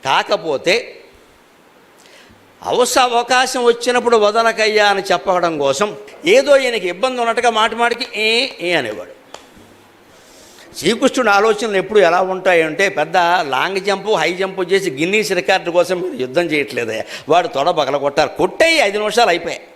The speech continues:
నేరుగా వెళ్ళి కొట్టేయి ఒకటే దెబ్బ. ఎందుకంత యుద్ధం చేస్తున్నా? ఎందుకంటే అంత యుద్ధం చేస్తే భీముడు అలిసిపోతే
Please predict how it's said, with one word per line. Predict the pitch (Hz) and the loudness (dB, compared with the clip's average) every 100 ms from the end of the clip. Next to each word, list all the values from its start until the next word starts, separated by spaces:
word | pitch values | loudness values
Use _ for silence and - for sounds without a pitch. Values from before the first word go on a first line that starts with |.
| _ _ - - | _ _ -20 -6
నేరుగా | 147 233 269 269 | 0 2 4 2
వెళ్ళి | 240 240 | 2 0
కొట్టేయి | 208 220 - - | 0 -2 -4 -8
ఒకటే | 156 156 | -4 -4
దెబ్బ. | 120 - - - _ _ _ _ _ _ _ - - - - - - - - 160 | -4 -8 -16 -20 _ _ _ _ _ _ _ -20 -20 -20 -20 -20 -20 -20 -6 -2
ఎందుకంత | 226 269 277 262 | 0 2 2 2
యుద్ధం | 254 208 269 | 0 0 0
చేస్తున్నా? | 254 254 254 220 | 2 2 0 -2
ఎందుకంటే | 220 202 | -2 -2
అంత | 175 190 | -2 -2
యుద్ధం | 156 151 156 | -2 0 0
చేస్తే | 233 185 190 196 | 0 0 -2 0
భీముడు | 185 156 208 202 | 0 0 2 4
అలిసిపోతే | 147 185 247 175 156 - 151 226 | 4 2 -4 0 0 2 2 2